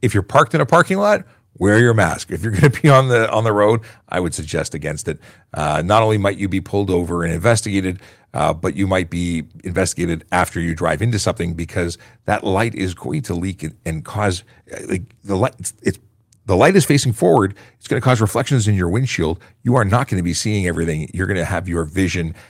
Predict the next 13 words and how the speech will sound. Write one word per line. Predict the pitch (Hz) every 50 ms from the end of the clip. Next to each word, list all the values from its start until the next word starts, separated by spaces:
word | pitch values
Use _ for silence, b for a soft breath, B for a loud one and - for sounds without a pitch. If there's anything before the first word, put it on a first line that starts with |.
| B B B
hampered. | - - 92 95 85 - 82 80 76 - _ _ _ _ _ _ _ -
Don't | 104 95 95 95 92 92 - _ _ -
do | 98 90 85 82
it. | 76 - _ _ _ _ _ _ _ -
Avoid | 82 82 78 78 85 98 104 107 107 104 101 - b b b b b b b b
the, | - 69 80 82 76 73 73
uh, | 73 73 71 69 69 67 - _
the, | - 76 76 73 67
the | - 73 78
attempt | 73 - - 104 104 104 - - - -
to | - 87
be | 82 82
cool. | - - - 73 - - -